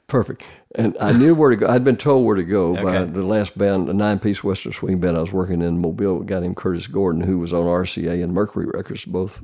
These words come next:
Speaker 1: during
Speaker 2: Uh-huh.
Speaker 1: that era. And so I, I went there, and, and they, they had a jam session going on with musicians every afternoon. All the musicians, they'd gather in the living room and,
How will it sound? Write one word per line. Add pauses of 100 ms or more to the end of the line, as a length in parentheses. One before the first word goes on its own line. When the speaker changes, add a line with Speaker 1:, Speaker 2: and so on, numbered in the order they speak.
Speaker 1:
during
Speaker 2:
Uh-huh.
Speaker 1:
that
era. (500)
And
so
I, (120)
I
went
there,
and, (200)
and
they, (100)
they
had
a
jam
session
going
on
with
musicians
every
afternoon.
All
the
musicians,
they'd
gather
in
the
living
room
and,